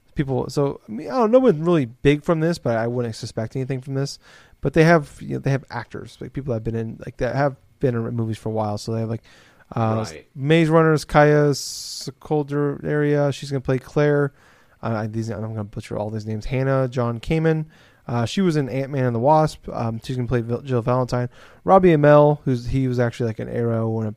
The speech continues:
Speaker 1: few other, like, D C T V shows. He's okay. Uh, he's gonna be, he's gonna be, play Chris Redfield. Tom Hopper, who's been, uh, he's in, like,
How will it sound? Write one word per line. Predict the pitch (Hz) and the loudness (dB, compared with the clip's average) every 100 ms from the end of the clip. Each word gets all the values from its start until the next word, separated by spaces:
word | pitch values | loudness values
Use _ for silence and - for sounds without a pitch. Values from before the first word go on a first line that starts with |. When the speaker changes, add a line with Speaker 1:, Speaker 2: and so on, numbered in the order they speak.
| _ _ | _ _
Speaker 1:
few | 123 | -8
other, | 117 113 | -6 -4
like, | 110 - | -6 -8
D | 117 | -8
C | 110 117 | -8 -10
T | 110 117 | -10 -10
V | 117 | -10
shows. | - 123 120 _ _ _ _ | -8 -8 -8 _ _ _ _
He's | 247 123 | -6 -6
okay. | - - - _ - - | -6 -14 -14 _ -20 -2
Uh, | 117 | 2
he's | 131 | 2
gonna | 135 | 2
be, | 127 _ - | -2 _ -6
he's | 139 | -4
gonna | 135 131 | -2 -4
be, | 127 | -2
play | 131 | -2
Chris | 123 131 - | 0 -2 0
Redfield. | 123 117 123 117 117 - - - _ | -2 0 -2 -2 -2 -8 -20 -20 _
Tom | - 156 139 | 2 4 4
Hopper, | 143 127 143 135 | 2 2 2 0
who's | 131 127 135 | 0 -6 -8
been, | 131 120 | -6 -6
uh, | 117 107 110 | -4 -4 -4
he's | 117 117 | -4 -4
in, | |
like, | 113 | -6